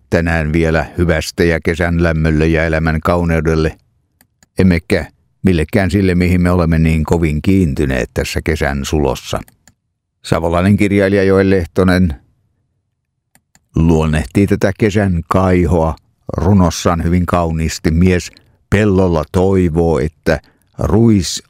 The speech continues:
varhain tuulentuis. Ruiskukka minulle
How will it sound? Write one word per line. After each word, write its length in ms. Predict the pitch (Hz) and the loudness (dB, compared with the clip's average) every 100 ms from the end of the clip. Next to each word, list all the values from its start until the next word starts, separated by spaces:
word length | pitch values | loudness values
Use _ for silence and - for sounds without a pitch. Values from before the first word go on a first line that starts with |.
| 69 | -4
varhain 800 | 87 90 87 - 78 78 62 65 | -2 -2 -4 -4 -2 -2 -4 -4
tuulentuis. 960 | 87 101 98 90 90 87 92 85 - - _ _ _ _ _ _ - | 0 2 4 4 2 2 2 2 -2 -12 _ _ _ _ _ _ -4
Ruiskukka 760 | 87 139 127 - 87 - - | 0 0 -2 -4 -6 -4 -4
minulle 380 | 78 80 69 65 | 0 0 0 -2